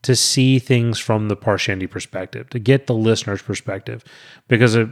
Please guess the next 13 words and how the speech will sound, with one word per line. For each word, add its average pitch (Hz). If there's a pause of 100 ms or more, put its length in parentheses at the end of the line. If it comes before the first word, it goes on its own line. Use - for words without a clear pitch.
(140)
I 120
sort 120
of 113
felt 139
like 110
this 107
whole 107
time, 131 (420)
like, 107
they're 131
this 120
sort 123
of 110